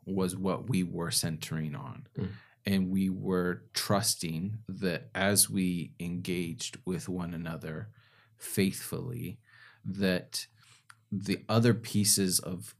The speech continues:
Speaker 1: the why
Speaker 2: Mm-hmm.
Speaker 1: that we're here, those follow.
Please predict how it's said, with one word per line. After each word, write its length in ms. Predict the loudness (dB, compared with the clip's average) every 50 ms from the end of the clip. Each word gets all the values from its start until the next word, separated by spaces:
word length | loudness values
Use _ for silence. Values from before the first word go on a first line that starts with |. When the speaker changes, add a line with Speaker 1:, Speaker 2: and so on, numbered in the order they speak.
| _ -8
Speaker 1:
the 140 | -2 0 0
why 800 | 0 0 -2 0 2 2 4 4 2 2 -2 -4 -6 -8 -10 -12 -18 _ _ -4
Speaker 2:
Mm-hmm. 180 | -4 -2 -2
Speaker 1:
that 220 | -2 -2 -2 -2 -4
we're 140 | -4 -4 -4
here, 580 | -4 -4 -2 0 0 0 -2 -4 -6 -6 -8 -10 -14 _ _ _ _ _ -20 -20 -20 -16 -12 -6
those 280 | 0 2 2 4 2 2
follow. 640 | 0 0 -2 -2 -2 -2 -4 -8 -10 -10 -12 -14